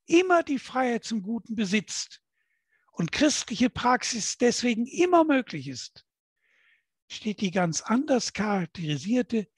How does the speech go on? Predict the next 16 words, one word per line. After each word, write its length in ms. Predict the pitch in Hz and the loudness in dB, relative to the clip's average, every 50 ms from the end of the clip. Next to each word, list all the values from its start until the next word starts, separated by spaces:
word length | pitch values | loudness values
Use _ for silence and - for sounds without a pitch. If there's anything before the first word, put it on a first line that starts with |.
| _ _ _ _ _ _ | _ _ _ _ _ _
persönliche 760 | - 180 160 143 127 185 240 262 269 254 247 247 202 - 240 | -2 0 0 0 2 2 2 4 4 2 2 0 0 0 -2
Erfahrung 680 | - 180 143 - - 202 202 208 202 - 208 185 180 - | -2 -2 -4 -4 -2 0 0 0 0 0 -2 -4 -4 -4
Augustins. 840 | - - 160 147 131 117 - - - - - _ - - - - _ _ _ _ _ _ _ _ _ _ _ _ _ _ _ _ _ _ _ _ _ _ _ _ _ _ _ _ _ _ _ _ | -4 -4 -4 -4 -4 -8 -10 -12 -14 -18 -20 _ -20 -20 -20 -20 _ _ _ _ _ _ _ _ _ _ _ _ _ _ _ _ _ _ _ _ _ _ _ _ _ _ _ _ _ _ _ _
Jahrelang 840 | - 240 208 240 277 285 294 262 269 269 254 240 226 208 175 135 - - - - _ _ _ _ _ _ _ _ _ _ _ | -6 0 2 4 6 6 6 6 6 6 6 6 4 4 2 -2 -6 -10 -18 -20 _ _ _ _ _ _ _ _ _ _ _
hatte 320 | - - 170 - 226 - | -8 -6 -4 -4 -2 0
Augustinus 800 | 226 214 202 190 185 - - - 247 262 285 294 302 262 208 - | 0 0 0 0 -2 -6 -4 0 2 4 4 4 4 2 2 0
um 160 | - 233 220 | 0 0 2
das 200 | 214 208 170 - | 2 2 0 -2
Vermögen, 760 | - - 202 180 170 175 208 247 269 269 247 254 247 214 - - | 0 0 2 2 2 2 2 2 2 0 0 -2 -4 -4 -6 -8
keusch 460 | - 226 247 262 285 269 - - - | -4 0 2 2 2 0 -2 -6 -8
zu 160 | - - 269 | -8 -6 -4
leben, 360 | 233 240 247 254 233 254 220 | -2 -2 -2 -2 -2 -2 -2
gerungen, 600 | 175 185 175 156 170 220 240 254 294 320 339 339 - _ _ _ _ _ _ _ _ _ _ _ _ _ _ _ _ _ | -2 -2 -2 -2 0 2 4 4 2 2 0 -4 -14 _ _ _ _ _ _ _ _ _ _ _ _ _ _ _ _ _
bis 240 | - 277 262 - - | 2 2 2 2 2
Gott 240 | - 277 262 262 - | 2 2 2 2 2
ihm 260 | - 233 214 214 185 | 0 0 0 0 -2